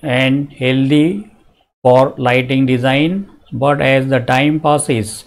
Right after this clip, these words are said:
the illumination on the same surface will go on reducing. So considering that, depreciation factor has to be taken into account. The fifth factor, that is the reflection factor.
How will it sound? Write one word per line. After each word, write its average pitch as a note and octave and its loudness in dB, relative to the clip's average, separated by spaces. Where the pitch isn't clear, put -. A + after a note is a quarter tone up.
the B2 0
illumination D3+ 2
on B2+ 0
the C3 0
same D#3 -2
surface C3+ -4
will C3+ -4
go C3 -2
on B2 -2
reducing. C#3 -2
So B2 -4
considering D3 0
that, C#3 2
depreciation C#3 0
factor C3 -2
has B2+ 0
to B2+ -8
be B2+ -4
taken B2+ -4
into B2 -4
account. C3+ -2
The A#2+ 0
fifth D#3+ -4
factor, D3 2
that C3+ -2
is C#3+ 0
the A#2+ 0
reflection D3 0
factor. A2+ -2